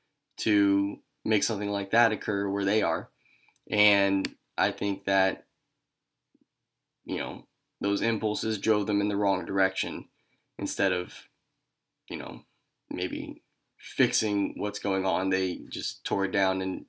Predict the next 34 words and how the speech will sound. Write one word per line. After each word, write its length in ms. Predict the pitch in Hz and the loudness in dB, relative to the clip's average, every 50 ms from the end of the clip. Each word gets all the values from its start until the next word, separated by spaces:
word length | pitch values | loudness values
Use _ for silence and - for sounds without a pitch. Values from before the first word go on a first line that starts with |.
| _ _ - | _ _ -10
became 220 | 98 - 120 113 | -8 -6 -4 -4
a 60 | 110 | 0
communist 360 | 110 156 151 147 120 101 - | 2 4 4 4 4 2 0
country, 240 | - 101 92 - 95 | -4 -6 -6 -4 -4
and 80 | 90 95 | -4 -4
obviously 560 | 92 92 95 95 - 104 98 95 95 - - _ | -4 -4 -4 -4 -2 -2 -2 -4 -4 -6 -8 _
paid 180 | - 113 101 98 | -6 -4 -2 -2
the 60 | 104 | -2
price 260 | - - 107 104 101 | 2 2 2 2 2
for 120 | - - 104 | 0 -2 2
that 280 | 107 110 98 - - | 4 4 4 2 0
for 80 | - 92 | -8 -10
a 60 | 98 | -8
hundred 300 | 104 98 90 85 - - | -6 -6 -6 -6 -6 -6
years. 340 | - - 85 85 - - - _ _ _ _ _ _ _ _ _ - _ _ _ _ _ _ _ _ _ _ _ _ _ _ - | -6 -6 -6 -6 -8 -8 -10 _ _ _ _ _ _ _ _ _ -20 _ _ _ _ _ _ _ _ _ _ _ _ _ _ 4
And 140 | 139 131 127 | 6 8 8
then 460 | 123 123 120 120 123 120 - - - _ _ _ _ _ _ _ _ _ _ _ _ _ _ _ _ _ _ _ _ _ _ _ _ _ _ _ _ _ _ - | 8 6 6 6 4 2 0 -2 -8 _ _ _ _ _ _ _ _ _ _ _ _ _ _ _ _ _ _ _ _ _ _ _ _ _ _ _ _ _ _ -4
I 80 | 120 113 | -4 -4
think 340 | - - 117 113 110 104 - - _ _ _ _ _ _ _ _ _ _ _ _ _ _ _ _ _ _ _ _ _ _ _ _ _ _ _ _ _ _ _ _ _ _ _ _ _ - | -2 -2 -2 0 -2 -2 -6 -12 _ _ _ _ _ _ _ _ _ _ _ _ _ _ _ _ _ _ _ _ _ _ _ _ _ _ _ _ _ _ _ _ _ _ _ _ _ 0
you 120 | 135 135 131 | 2 4 6
just 260 | 131 143 139 - - | 6 6 4 4 4
see 240 | - - 147 156 143 | 4 6 8 8 8
this 500 | 117 107 98 95 95 - - - - - | 6 2 2 0 0 0 0 0 0 -2
a 100 | - 104 | -2 -2
lot. 400 | 104 107 104 101 92 92 - - _ _ - _ _ _ - | 0 2 2 2 2 0 -2 -6 _ _ -20 _ _ _ 0
And 160 | 123 131 135 | 2 4 8
then 100 | 139 143 | 10 12
you 120 | 147 147 | 12 12
have 260 | 143 147 147 139 127 - | 10 8 4 2 0 0
people 300 | - 151 143 143 135 131 | 2 2 2 4 2 2
who, 380 | 131 131 127 120 117 - - - - _ _ _ _ _ _ | 2 2 2 2 0 -2 -4 -10 -14 _ _ _ _ _ _
you 140 | - - - | -14 -10 -8
know, 280 | 50 - - - - _ | -8 -8 -8 -10 -12 _
today 640 | - - - - 127 131 120 110 110 110 110 - | -10 -4 0 2 4 4 4 4 2 2 -2 -4